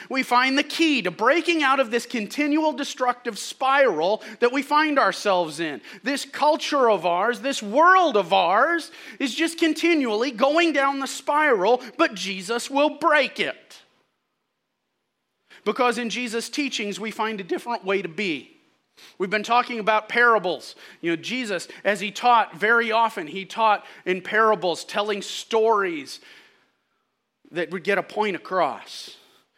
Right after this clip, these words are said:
And he tells two parables very, very quickly, very, very short ones that point us not to the grand, not to the exalted, not to the amazing,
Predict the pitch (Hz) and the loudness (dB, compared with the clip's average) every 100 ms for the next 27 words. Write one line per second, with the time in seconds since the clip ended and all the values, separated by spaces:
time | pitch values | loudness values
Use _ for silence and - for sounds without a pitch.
0 | - 202 233 226 277 269 240 - - - | -8 -4 -2 -2 0 2 2 0 -8 -2
1 | 311 311 254 233 185 160 247 320 302 302 | -2 2 2 2 0 0 2 2 0 0
2 | - - 277 - 247 196 170 - 214 294 | -4 -6 -6 -6 -4 -4 -4 -4 2 2
3 | 311 302 320 - - - 311 330 359 370 | 4 2 0 -2 -2 -2 2 4 4 2
4 | - 208 196 135 90 _ _ - - - | -6 -2 -2 -2 -8 _ _ -20 -20 -20
5 | - _ _ _ _ - 170 214 240 240 | -20 _ _ _ _ -20 -4 -2 -2 -4
6 | - 320 320 - 156 - - - 208 294 | 0 2 2 0 -4 -6 -16 -6 0 2
7 | 311 - 302 240 175 214 262 277 233 247 | 0 -2 -2 -2 -4 -2 0 0 -2 -4
8 | 247 247 285 294 285 294 190 165 196 202 | 0 0 0 -4 -6 -6 -6 -2 0 0
9 | 240 247 240 277 - 285 277 247 214 262 | -4 -4 0 0 -2 -6 -4 -4 -4 -6
10 | 294 247 147 123 185 | -6 -8 -10 -10 -12